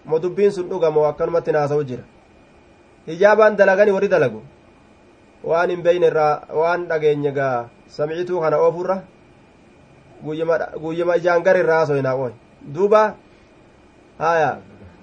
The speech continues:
dhugaadha. Yuusuf sima qofaa dhugaa jee, namni gariin kunoo dhugaa miti jechuu kakatabee jira. Haaya. Dhugaa miti jechuu kakatabee jira,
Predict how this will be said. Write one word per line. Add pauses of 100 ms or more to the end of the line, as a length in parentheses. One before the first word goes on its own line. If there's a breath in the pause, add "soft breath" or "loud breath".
(160)
dhugaadha. (1400)
Yuusuf
sima
qofaa
dhugaa
jee,
namni
gariin
kunoo (180)
dhugaa
miti
jechuu
kakatabee
jira. (1120)
Haaya. (1900)
Dhugaa
miti
jechuu
kakatabee
jira,